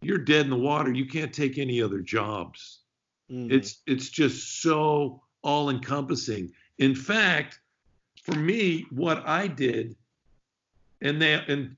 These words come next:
Speaker 1: Disney, God bless them, they allowed me to do this. I had a group of, uh, orchestrators that were also co-writers, and I would,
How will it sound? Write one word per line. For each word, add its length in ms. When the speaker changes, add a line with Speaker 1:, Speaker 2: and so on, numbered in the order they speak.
Speaker 1:
Disney, 560
God 320
bless 340
them, 220
they 120
allowed 380
me 140
to 80
do 200
this. 260
I 220
had 200
a 60
group 360
of, 200
uh, 280
orchestrators 960
that 280
were 180
also 580
co-writers, 1200
and 160
I 280
would, 260